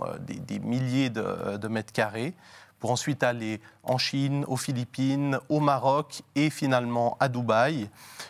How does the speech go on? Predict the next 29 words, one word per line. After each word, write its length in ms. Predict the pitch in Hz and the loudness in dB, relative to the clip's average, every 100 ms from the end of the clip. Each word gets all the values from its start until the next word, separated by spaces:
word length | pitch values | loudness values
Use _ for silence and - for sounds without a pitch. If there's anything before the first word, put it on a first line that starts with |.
| - | -8
pour 260 | - 139 131 | 0 0 2
comprendre 400 | 175 165 190 175 | 0 2 4 4
un 100 | 143 | 4
peu 140 | 131 | 2
mieux 440 | 127 135 139 170 180 | 2 4 4 4 2
ce 140 | - | -2
que 120 | 135 | 0
représentent 680 | 123 131 - 165 139 151 139 | 2 2 2 2 4 2 2
ces 100 | - | 0
mastodontes 800 | 110 110 135 127 131 123 - - - _ - - | 0 0 0 0 0 0 -2 -8 -12 _ -20 -8
qui 140 | 135 | -4
sont 260 | - 113 110 | -2 -2 0
à 80 | 120 | 2
la 100 | 120 | 2
fois 380 | - 143 127 117 - - - - | 2 2 2 2 -6 -12 -12 -10
des 320 | 120 113 110 - | -2 0 0 0
géants 380 | 113 135 135 | 2 4 4
de 100 | 120 | 2
béton, 600 | 107 127 135 - 160 214 208 | 2 0 0 0 2 0 0
mais 160 | 110 | 0
des 140 | 104 107 | 0 0
géants 300 | 127 143 156 | 2 2 2
de 100 | 110 | -2
consommation. 800 | - 147 143 127 - - 98 - - - - | -2 -2 0 0 0 -6 -10 -12 -16 -20 -6
Qu'est-ce 220 | - 135 | -2 -2
qui 160 | - 139 | 0 0
a 80 | 107 | 0
conduit 580 | - 151 131 120 107 98 - | 0 0 2 0 -2 -4 -2
l'homme 500 | 113 123 175 220 | 2 4 2 0